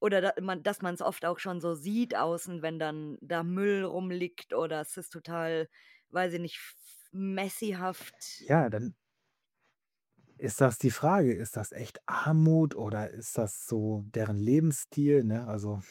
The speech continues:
Speaker 2: schlimm,
Speaker 1: Na,
Speaker 2: schade
Speaker 1: gute,
Speaker 2: drum.
Speaker 1: gute Frage. Ich glaub, manchmal ist es beides, aber manchmal ist es auch vielleicht einfach das Alter,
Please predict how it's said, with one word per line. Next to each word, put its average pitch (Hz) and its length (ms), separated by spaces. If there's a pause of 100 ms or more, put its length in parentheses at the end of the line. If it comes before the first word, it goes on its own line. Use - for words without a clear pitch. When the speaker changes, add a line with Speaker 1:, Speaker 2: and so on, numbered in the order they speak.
(1200)
Speaker 2:
schlimm, 151 420
Speaker 1:
Na, - 140
Speaker 2:
schade 143 320
Speaker 1:
gute, - 160
Speaker 2:
drum. - 0
Speaker 1:
gute - 260
Frage. 214 320
Ich - 120
glaub, 190 160
manchmal 208 380
ist - 140
es 180 120
beides, 208 640
aber 175 200
manchmal 180 420
ist 185 140
es 190 140
auch 165 180
vielleicht 180 300
einfach 180 280
das - 200
Alter, 233 760